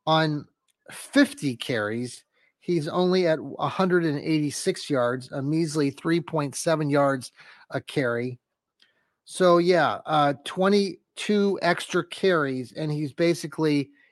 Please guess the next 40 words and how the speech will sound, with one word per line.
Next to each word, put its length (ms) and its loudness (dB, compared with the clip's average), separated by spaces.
even 600 0
with 340 -2
Nick 200 -2
Chubb. 460 -2
So, 240 4
folks, 360 2
that'll 460 2
tell 220 2
you 160 2
a 0 -
little 320 0
bit 180 0
about 480 0
where 180 2
the 80 2
Browns' 440 0
run 280 2
game 300 -6
is 180 -6
at 100 -8
the 80 -8
moment. 440 -6
It's 180 -6
not 280 0
very 260 0
good. 320 -4
We've 180 -4
had 220 2
this 160 -8
conversation 680 -2
on 60 -4
the 80 -6
Fanatical 440 -4
Elves 360 0
Network 360 -2
and 80 -8
some 160 -8
of 120 -2
the 100 -2
other 240 0